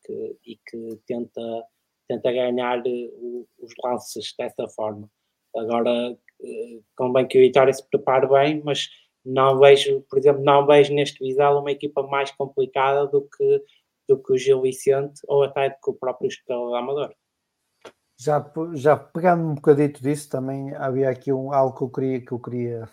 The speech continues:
Speaker 2: falar, e depois vocês também podem comentar, que é,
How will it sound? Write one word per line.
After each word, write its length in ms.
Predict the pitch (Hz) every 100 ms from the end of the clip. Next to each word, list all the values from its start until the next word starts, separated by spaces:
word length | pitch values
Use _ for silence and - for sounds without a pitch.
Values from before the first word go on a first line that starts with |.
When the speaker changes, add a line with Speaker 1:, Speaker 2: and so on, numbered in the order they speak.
| _
Speaker 2:
falar, 480 | 127 113 113 127 _ _ _ _
e 60 | 110
depois 240 | - 113
vocês 380 | 101 117 - 110
também 220 | 117 110
podem 300 | 107 110 110
comentar, 600 | 107 110 110 101 104 110 123 _ _ _ _ _ _ _
que 280 | 127 123 123
é, 580 | 120 120 120 120 120